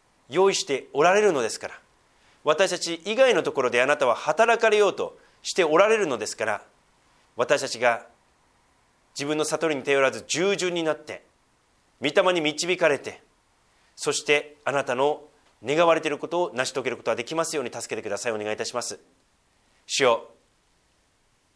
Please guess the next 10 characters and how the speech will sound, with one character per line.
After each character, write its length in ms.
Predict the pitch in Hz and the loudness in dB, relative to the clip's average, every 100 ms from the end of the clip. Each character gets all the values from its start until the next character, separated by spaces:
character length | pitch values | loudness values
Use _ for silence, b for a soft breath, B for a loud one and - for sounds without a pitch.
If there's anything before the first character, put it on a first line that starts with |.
| _ | _
あ 80 | 139 | 2
な 120 | 180 | 2
た 140 | 175 | 2
の 300 | 143 147 147 - | 2 0 -2 -12
働 380 | - 113 113 107 | -12 -6 -6 -4
き 80 | 107 | -4
を、 200 | 98 - _ _ _ _ _ _ | -4 -8 _ _ _ _ _ _
御 100 | 120 | -10
国 280 | 117 131 117 | -6 -4 -4
を 120 | 101 | -6